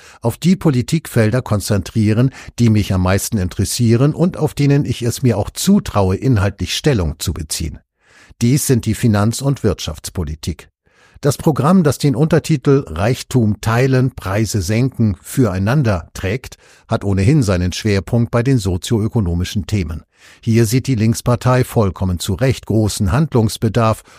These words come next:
und hat hier auch tatsächlich ein programmatisches Alleinstellungsmerkmal.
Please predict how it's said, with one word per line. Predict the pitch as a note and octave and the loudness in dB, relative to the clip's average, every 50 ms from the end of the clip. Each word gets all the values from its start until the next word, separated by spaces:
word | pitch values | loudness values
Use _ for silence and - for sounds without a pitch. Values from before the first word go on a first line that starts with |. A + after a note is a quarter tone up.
| - _ | -8 _
und | D3 E3+ C#3+ - | -2 0 0 0
hat | D3 D#3 - - | -2 -4 -2 2
hier | E3 D#3+ - | 2 2 2
auch | A#2 A#2 - | 2 0 0
tatsächlich | - A#2 A2 A2 - - - A2+ - - - B2 B2 - A#2 | 0 0 0 0 -2 -2 -4 -4 -4 -2 0 -2 0 0 -2
ein | C3+ D#3+ - | -2 -4 -2
programmatisches | - - D#3+ - - D3+ C#3 A2 F2+ E2 - A2 F#2+ - - G#2+ - - | 0 0 -2 0 0 -2 0 0 0 0 0 -2 -2 0 -2 -2 -4 -2
Alleinstellungsmerkmal. | - B2 B2+ B2 C#3 C3+ - - - F#2+ D2 D2 D2+ - - F#2 D#2+ D#2 - - - E2 C#2+ C#2+ - | -2 0 0 0 0 -2 -4 -4 -4 -2 -2 -4 -6 -6 -6 -6 -6 -6 -8 -8 -10 -10 -10 -10 -12